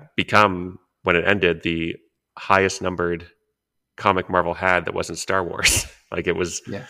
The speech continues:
Speaker 1: this long running book. Um, and that was great. And it was a great privilege to get to spend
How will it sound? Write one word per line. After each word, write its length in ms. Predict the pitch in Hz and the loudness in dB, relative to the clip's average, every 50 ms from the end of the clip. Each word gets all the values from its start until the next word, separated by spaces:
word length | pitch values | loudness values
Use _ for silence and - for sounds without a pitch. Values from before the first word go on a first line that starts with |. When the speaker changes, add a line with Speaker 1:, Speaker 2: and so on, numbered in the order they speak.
| _ _ _ - | _ _ _ 0
Speaker 1:
this 200 | 110 98 - - | 0 0 2 2
long 280 | 90 90 90 90 90 | 2 2 2 2 2
running 240 | 90 92 90 87 82 | 0 0 0 0 -2
book. 320 | 82 98 92 - - - - _ _ _ _ _ _ _ _ _ _ - | -2 -2 -2 -2 -4 -14 -20 _ _ _ _ _ _ _ _ _ _ 0
Um, 460 | - 82 82 80 80 78 80 82 95 98 _ _ _ _ _ _ _ _ _ _ _ _ _ - _ _ - | 2 2 2 0 -4 -10 -12 -14 -18 -20 _ _ _ _ _ _ _ _ _ _ _ _ _ -20 _ _ 0
and 180 | 87 85 87 85 | 0 0 2 2
that 340 | 87 90 92 95 - - - - | 2 2 2 0 -2 -8 -2 -2
was 140 | 104 98 | -2 -2
great. 340 | - - 107 127 143 104 - - _ _ _ _ - | -2 -4 -4 -4 -4 -4 -6 -10 _ _ _ _ -8
And 260 | 82 80 82 80 78 | -6 -6 -6 -4 -2
it 120 | - 87 87 | 0 0 0
was 140 | 87 82 87 | 0 -2 -4
a 60 | 87 | 0
great 240 | - 95 95 - - | 0 0 0 0 0
privilege 380 | - 104 98 98 87 - - - | 0 2 2 2 0 0 -4 -6
to 80 | - | -2
get 140 | 92 87 - | -4 -4 -4
to 60 | - 85 | -4 -10
spend 480 | - - - 92 92 92 87 82 - | -6 -2 0 0 0 0 -2 -8 -12